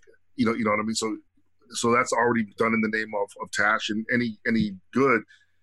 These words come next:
can't be done in the name of evil. So therefore, it's done in my, it's done in my name. And, and there's this kind of rewriting of, like, like,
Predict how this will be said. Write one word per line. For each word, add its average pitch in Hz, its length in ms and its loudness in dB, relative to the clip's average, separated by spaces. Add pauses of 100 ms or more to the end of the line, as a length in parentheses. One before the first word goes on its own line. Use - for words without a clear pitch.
(120)
can't 120 220 0
be 117 60 -4
done 113 160 2
in 110 200 -2
the 107 60 0
name 101 100 0
of 104 140 -10
evil. 110 280 2
So - 120 -6
therefore, 110 380 0
it's 101 120 -6
done 107 160 0
in 104 60 0
my, 104 240 0
it's - 160 -8
done 110 120 -2
in 104 60 -4
my 104 80 -6
name. 123 200 -2
And, 113 100 -6
and 117 160 -6
there's 117 140 -4
this 123 100 -2
kind 135 220 0
of 113 100 0
rewriting 117 580 0 (140)
of, 107 260 0 (720)
like, 110 180 4 (240)
like, 113 180 0